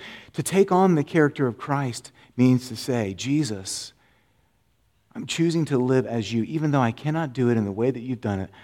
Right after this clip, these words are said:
I'm going to forgive, I'm gonna reconcile, I'm gonna love,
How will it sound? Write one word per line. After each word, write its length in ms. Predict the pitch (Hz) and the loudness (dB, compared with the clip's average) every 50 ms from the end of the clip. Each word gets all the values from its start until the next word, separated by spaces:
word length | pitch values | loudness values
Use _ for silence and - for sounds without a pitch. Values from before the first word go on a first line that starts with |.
| - _ | -20 _
I'm 160 | - 101 107 | -6 -4 -4
going 220 | 104 113 117 113 110 | -2 0 0 0 0
to 140 | - - 101 | -2 -8 -14
forgive, 680 | - - 101 98 92 104 120 127 131 135 131 131 - - - _ _ _ _ _ - | -12 -12 -12 -10 -4 0 0 2 2 0 -2 -4 -10 -20 -20 _ _ _ _ _ -10
I'm 100 | 113 110 | -6 -6
gonna 200 | 101 98 90 87 | -4 -4 -4 -2
reconcile, 760 | 90 107 120 - 131 123 117 - - 127 123 120 117 117 92 | 0 0 0 0 -2 -2 -2 -2 -2 0 0 0 0 -2 -4
I'm 100 | 98 98 | -6 -6
gonna 160 | 98 95 90 87 | -6 -6 -6 -8
love, 440 | 90 98 104 110 110 110 107 104 | -6 -4 -2 -2 0 -2 -2 -4